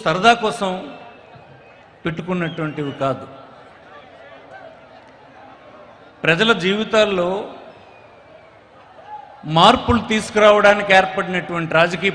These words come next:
పార్టీలు వారు ఐదు సంవత్సరాల్లో చేసిన కార్యక్రమాలు, వివిధ రాజకీయ పార్టీలు ప్రజల గురించి ఆలోచిస్తున్నటువంటి విధానాలు,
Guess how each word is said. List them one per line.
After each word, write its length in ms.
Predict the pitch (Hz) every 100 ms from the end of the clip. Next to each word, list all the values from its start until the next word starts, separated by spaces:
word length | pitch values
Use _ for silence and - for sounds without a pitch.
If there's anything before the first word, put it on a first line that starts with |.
| 180
పార్టీలు 420 | 170 165 139 107 - - - - - - _ - - - - - - - - - - - - - - - - _ _ - 156
వారు 200 | 180 196
ఐదు 100 | 208 -
సంవత్సరాల్లో 520 | 220 233 247 240 233 220 208
చేసిన 320 | 214 - 202 196
కార్యక్రమాలు, 680 | 190 196 220 214 202 165 127 - - - - - - - - - - - - - - - - - - - - - - _ - 1077 1077 - 762 - - - - - - - - 180
వివిధ 240 | 202 233 240 233
రాజకీయ 380 | 233 240 247 254 254
పార్టీలు 400 | 254 247 240 226 -
ప్రజల 260 | 214 233 247
గురించి 320 | 233 220 202 208
ఆలోచిస్తున్నటువంటి 1000 | 202 220 - 208 - 208 196 190 196 190 170
విధానాలు, 520 | 180 190 214 202 185